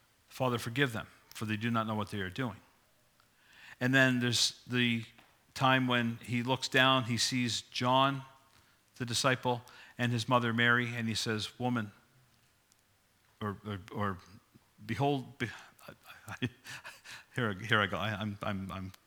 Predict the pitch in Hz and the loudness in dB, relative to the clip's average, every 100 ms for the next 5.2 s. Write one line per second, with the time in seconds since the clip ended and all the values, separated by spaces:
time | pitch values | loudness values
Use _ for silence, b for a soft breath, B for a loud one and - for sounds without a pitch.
0 | _ 104 92 92 92 85 B B B B | _ -4 -2 -2 -6 -8 B B B B
1 | B B B 135 123 175 160 143 151 151 | B B B 4 8 8 10 10 10 10
2 | 123 120 131 123 117 139 143 135 110 - | 10 6 4 4 4 4 4 2 0 -8
3 | B - 110 107 101 - 120 107 - B | B -10 -4 0 2 2 0 -2 -10 B
4 | B B - 113 - 107 104 107 104 - | B B -12 -8 -6 -6 -8 -8 -10 -8
5 | 101 113 | -8 -10